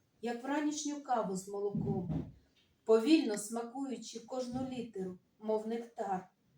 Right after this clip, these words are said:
осмислювати всі сенси, як справжній безцінний дар.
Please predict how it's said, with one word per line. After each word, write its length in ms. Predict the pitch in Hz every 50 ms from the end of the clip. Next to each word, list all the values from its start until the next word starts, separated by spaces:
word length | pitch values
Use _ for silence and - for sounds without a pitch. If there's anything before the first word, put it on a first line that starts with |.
| _ _ _ _
осмислювати 840 | 220 214 220 240 240 254 285 285 285 - 226 220 202 208 202 - 240
всі 260 | 226 - - - 269
сенси, 680 | 269 - - - - 226 208 196 190 185 - - - - - - _ _ _ _
як 220 | 214 220 220 226
справжній 580 | - - - 262 262 269 285 285 277 226 214 202
безцінний 720 | 180 190 190 - - - - - 214 208 208 214 214 208
дар. 400 | 190 175 175 185 175 - - -